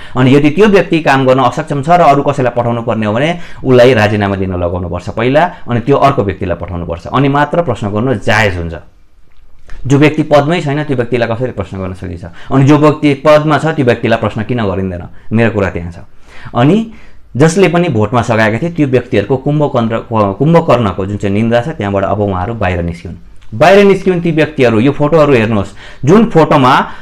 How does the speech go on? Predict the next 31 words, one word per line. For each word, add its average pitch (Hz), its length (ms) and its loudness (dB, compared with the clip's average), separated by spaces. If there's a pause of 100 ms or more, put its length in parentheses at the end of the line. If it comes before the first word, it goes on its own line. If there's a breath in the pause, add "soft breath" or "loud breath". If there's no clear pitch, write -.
(260 loud breath)
अ, - 20 0
हामी 120 400 2
देख्दैछौँ 151 440 2
सांसद 131 400 -2
राजु 139 280 2
विष्टजी 147 400 -2
जति 127 200 -2
बेला 113 160 0
चुनाव 139 300 -2
जितिसकेर, 131 440 -2
जितेर 113 300 -2
सर्टिफिकेट 139 520 -2
प्राप्त - 280 -2
गर्नुभएको 120 480 0
थियो, 160 160 -2
ती 165 180 -2
व्यक्तिहरू 120 420 -2
उपस्थित 98 460 -6
थिए। 82 120 -14 (1040)
यी 123 100 2
व्यक्तिहरू 123 380 2
आज 113 180 2
कहाँ 120 180 -4
छन्? 98 140 -10 (600 soft breath)
सांसद 170 300 6
राजु 160 220 6
विष्टजीको 170 460 2
आधा 151 280 4
कार्यकाल 151 380 2
बितिसक्दाखेरि 147 680 0
पनि 180 280 2